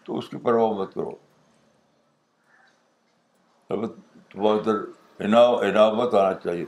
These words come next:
توبہ آنی چاہیے، ریپینٹنس آنا چاہیے۔ اس کے بعد اللہ ساری غلطیوں کو معاف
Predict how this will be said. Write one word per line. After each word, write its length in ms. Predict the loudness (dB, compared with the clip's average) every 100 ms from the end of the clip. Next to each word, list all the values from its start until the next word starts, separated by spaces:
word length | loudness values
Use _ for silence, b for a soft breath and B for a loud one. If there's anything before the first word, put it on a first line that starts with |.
| 0
توبہ 400 | 2 4 2 2
آنی 160 | -2 -6
چاہیے، 320 | -6 -6 -8
ریپینٹنس 520 | -10 -8 -10 -8 -8 -6
آنا 160 | -8
چاہیے۔ 360 | -8 -10 -10 -14 _ _ _ _ _ _ _ _ _ _ _ _ -20 -20 -20 -20 -20 -20 -20 -20 -20 -20 -20 -18 -16 -14 -12 -10 -8
اس 100 | -6
کے 20 |
بعد 240 | -2 0 0
اللہ 380 | 0 2 2 0 -6 -20 _ _ -4
ساری 200 | -2 -2 -8 _ -20 -20 -20 -20 -14
غلطیوں 320 | -8 -8 -6 -8
کو 160 | -4
معاف 160 | -4